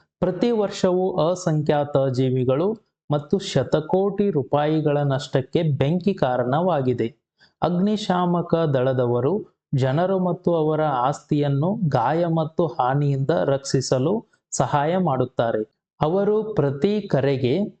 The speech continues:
ಪ್ರತಿಕ್ರಿಯಿಸಿದಾಗಲೆಲ್ಲ ತಮ್ಮ ಜೀವವನ್ನೇ ಪಣವಾಗಿ ಇಡುತ್ತಾರೆ. ಕರ್ತವ್ಯದಲ್ಲಿರುವಾಗ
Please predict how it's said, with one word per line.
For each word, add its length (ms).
ಪ್ರತಿಕ್ರಿಯಿಸಿದಾಗಲೆಲ್ಲ 1800
ತಮ್ಮ 460
ಜೀವವನ್ನೇ 920
ಪಣವಾಗಿ 640
ಇಡುತ್ತಾರೆ. 640
ಕರ್ತವ್ಯದಲ್ಲಿರುವಾಗ 1400